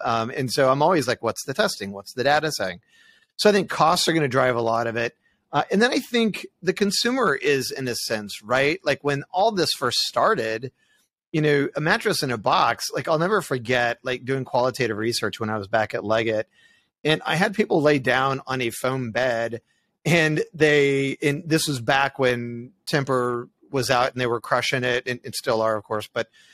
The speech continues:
it was early for Tempur, and they laid on it and they felt memory foam, and they, I immediately identified that with a Tem-, a Tempur-pedic. And then I said, "Would it surprise you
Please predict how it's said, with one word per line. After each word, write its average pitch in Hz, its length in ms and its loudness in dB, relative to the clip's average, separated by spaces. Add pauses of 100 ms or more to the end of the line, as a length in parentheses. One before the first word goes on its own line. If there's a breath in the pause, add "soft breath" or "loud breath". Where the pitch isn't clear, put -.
(120)
it - 80 2
was 143 200 2
early 156 440 6
for 127 160 -2
Tempur, 127 420 0
and 143 160 2
they 147 80 6
laid 190 260 6
on 185 160 2
it 156 120 -4
and 143 80 -8
they 147 80 -2
felt 180 240 2
memory 160 300 -2
foam, 123 280 -2
and 131 80 -6
they, 139 160 0
I 127 380 -2
immediately 156 600 0
identified 131 480 0
that 120 100 2
with 113 120 0
a 110 60 -2
Tem-, 120 200 -6 (100)
a 117 80 -2
Tempur-pedic. 127 540 -2 (720)
And 170 140 4
then 175 80 6
I 170 80 6
said, 165 220 2
"Would 175 180 4
it 190 100 0
surprise 214 580 2
you 175 120 -4